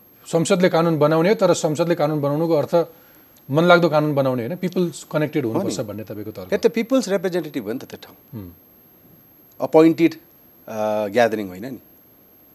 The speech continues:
Speaker 1: अनि फुल सदनमा आएर डिबेट हुन त बाँकी नै छ नि, होइन? तर पासै होला भन्ने फियर हो?
Speaker 2: Definitely, definitely।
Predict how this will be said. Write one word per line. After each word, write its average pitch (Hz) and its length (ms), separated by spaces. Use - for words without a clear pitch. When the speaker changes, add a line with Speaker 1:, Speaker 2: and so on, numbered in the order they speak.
Speaker 1:
अनि 202 140
फुल 277 200
सदनमा 262 340
आएर 214 140
डिबेट 175 300
हुन 127 120
त 131 40
बाँकी 135 340
नै 160 80
छ - 100
नि, 92 100
होइन? 113 200
तर 127 100
पासै 151 300
होला 123 180
भन्ने 107 180
फियर 104 240
हो? 147 180
Speaker 2:
Definitely, 139 400
definitely। 120 380